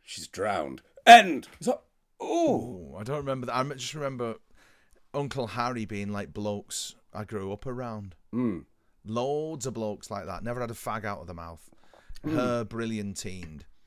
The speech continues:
Speaker 1: Yes.
Speaker 2: Mustache, mustachioed.
Speaker 1: Mm. Sort of a
Speaker 2: Um,
Speaker 1: proper rogue. Um,
Speaker 2: Yeah, lovable though.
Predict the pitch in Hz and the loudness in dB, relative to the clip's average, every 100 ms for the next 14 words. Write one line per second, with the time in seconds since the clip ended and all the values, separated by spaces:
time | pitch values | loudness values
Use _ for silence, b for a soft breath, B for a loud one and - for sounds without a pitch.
0 | - 110 107 120 123 - - 113 101 - | -8 -2 -2 0 -2 -4 -6 -8 -8 -8
1 | - - - 87 - 101 - - 87 78 | -8 -10 -12 -12 -12 -12 -12 -14 -16 -16
2 | 50 57 52 - 76 73 65 65 - - | -16 -20 -20 -16 -12 -12 -12 -14 -16 -10
3 | - 196 113 113 110 101 95 - - 170 | -2 2 2 2 -2 -4 -12 -2 6 6
4 | - 151 120 127 117 85 71 120 - _ | 8 4 6 2 2 -2 -8 -14 -20 _
5 | - 107 110 104 98 98 262 415 480 403 | -6 0 4 4 2 -4 -4 -6 -4 -4
6 | 196 104 156 190 214 208 147 113 98 95 | -4 -6 -8 -2 0 0 -2 -6 -8 -14
7 | - - | -16 -18